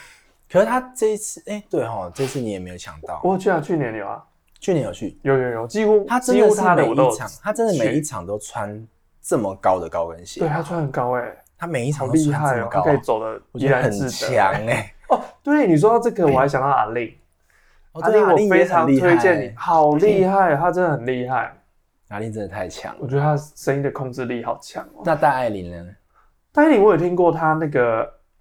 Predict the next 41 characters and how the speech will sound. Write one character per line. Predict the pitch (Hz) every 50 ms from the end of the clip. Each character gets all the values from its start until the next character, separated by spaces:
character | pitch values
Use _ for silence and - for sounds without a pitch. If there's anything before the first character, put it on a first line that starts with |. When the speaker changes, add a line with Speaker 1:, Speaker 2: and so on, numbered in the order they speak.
| _ _ _ _
Speaker 2:
呃， | - 139 127 139
艾 | - - 156
滋 | 147 156 151
演 | 143 117
唱 | 113 - 127 123 123
会。 | 127 123 110 - -
Speaker 1:
嗯。 | - 120 110 98 98 - _ _ _ _ _ _ _ _ _ _ _ _
Speaker 2:
哇， | - 247 247 214
他 | - 247
声 | 240 - 240 240
音 | 240
真 | 226 233
的 | 214
厉 | 180 185 220 208 185
害。 | 196 214 208 180 160
我， | - 165 165 -
我 | 170 160
第 | 240 220
一 | 208
次 | 214 208
听 | 190 190 190
到 | 185 170
他 | 165 165 165 160
现 | 160 - 170 143
场 | 135 117 107
是 | 107 123 127
去 | 127 - 143 131 -
年。 | 101 - - - - _ _ _ _ - _ _
我 | -
说 | 254 285 285 240
：“也 | 170
太 | - 214 254 202
高 | - - 214 185 190 208 208
音 | 202 202
了 | 202 190
吧， | 160 165
而 | 165 175
且 | - 175
好 | 147 147 151 131
稳 | 139 156 170 175 165 131
哦。” | 101 92 - 90 90 - -